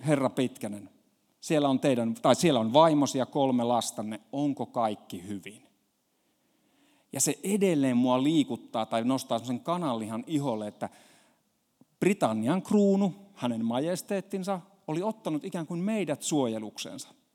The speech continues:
Mä soitan suurlähetystön antamaan numeroon,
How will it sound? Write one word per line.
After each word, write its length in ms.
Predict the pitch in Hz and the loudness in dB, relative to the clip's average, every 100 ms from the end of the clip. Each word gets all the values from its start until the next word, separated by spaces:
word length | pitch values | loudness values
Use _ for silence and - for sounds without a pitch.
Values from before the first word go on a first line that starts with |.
| _ _ _ | _ _ _
Mä 120 | 156 160 | -2 2
soitan 540 | 226 226 185 151 127 - | 4 4 4 2 0 -10
suurlähetystön 720 | - 220 233 190 147 127 147 | -6 0 2 4 2 0 -2
antamaan 460 | 135 127 113 107 110 | 0 0 -2 -4 0
numeroon, 580 | 185 214 196 190 175 | 0 2 2 0 -2